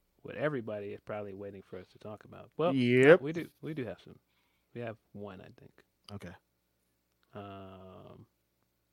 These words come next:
Speaker 2: The Rock.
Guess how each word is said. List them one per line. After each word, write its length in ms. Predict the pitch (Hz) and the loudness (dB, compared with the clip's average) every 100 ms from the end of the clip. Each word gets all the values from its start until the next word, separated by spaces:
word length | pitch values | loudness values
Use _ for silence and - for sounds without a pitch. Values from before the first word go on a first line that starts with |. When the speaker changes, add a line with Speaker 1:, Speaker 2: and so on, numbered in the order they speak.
| _ _ _ _ _ _ _ _ _ _ - - - - - - _ _ _ _ _ _ _ _ - | _ _ _ _ _ _ _ _ _ _ -20 -20 -20 -20 -20 -20 _ _ _ _ _ _ _ _ -4
Speaker 2:
The 240 | 110 117 | 6 8
Rock. 640 | 120 120 120 110 - - | 10 12 10 8 2 -8